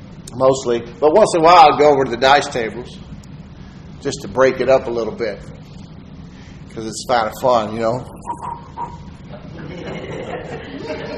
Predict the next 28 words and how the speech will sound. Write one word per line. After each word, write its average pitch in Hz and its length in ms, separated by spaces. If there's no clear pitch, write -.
Hey, - 500
sin 214 260
is 220 160
fun. 247 240
That's 123 160
why 147 140
they 156 140
call 180 200
it 175 120
fu-, - 200
sin. 180 360
<laughs> 160 680
You 135 60
know, 139 320
but - 560
it's 135 280
still 170 220
a 120 80
trap 147 420
and 117 100
a 107 60
trick - 420
of 107 120
the 113 80
devil. 110 380
So 117 340
I'm 120 120
not - 360